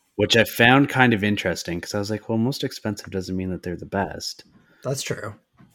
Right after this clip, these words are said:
Speaker 2: That's
Speaker 1: But
Speaker 2: true.
Speaker 1: she's, she's so worried about, like, materialistic things, and I talk about this later on in my reviews, but,
Speaker 2: Yeah.
Speaker 1: uh, I don't know, I just found that kind of interesting. Like, she's not looking for the best ones, she's looking for the most expensive ones.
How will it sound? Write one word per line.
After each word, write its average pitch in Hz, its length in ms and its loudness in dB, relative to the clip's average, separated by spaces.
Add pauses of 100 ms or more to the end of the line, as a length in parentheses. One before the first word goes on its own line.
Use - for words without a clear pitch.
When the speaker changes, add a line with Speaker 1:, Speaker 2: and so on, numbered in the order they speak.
(200)
Speaker 2:
That's 113 120 -8
Speaker 1:
But 104 180 6
Speaker 2:
true. - 80 -4
Speaker 1:
she's, - 560 4
she's - 300 2
so 120 300 4
worried 104 360 4
about, 95 180 0
like, 92 180 -2
materialistic 90 960 -4
things, 95 600 0
and 110 120 0
I 107 60 4
talk 123 220 4
about 113 160 4
this 98 180 -4
later 95 240 0
on 92 120 2
in 92 60 0
my 92 100 0
reviews, 85 880 -2 (320)
but, 95 140 2 (280)
Speaker 2:
Yeah. 101 60 0
Speaker 1:
uh, 76 320 -4 (1200)
I 110 120 10
don't 107 100 8
know, 95 60 6
I 98 100 6
just 101 160 0
found 110 180 4
that 98 120 0
kind 98 180 0
of 85 80 -4
interesting. 85 580 -6
Like, 90 200 -6
she's 110 200 -2
not 143 160 12
looking 120 240 6
for 104 120 -4
the 87 80 -4
best - 340 2
ones, 85 260 -4
she's 95 220 -4
looking 98 240 -2
for 90 100 -6
the 87 80 -6
most 90 260 -6
expensive - 560 -10
ones. 62 460 -16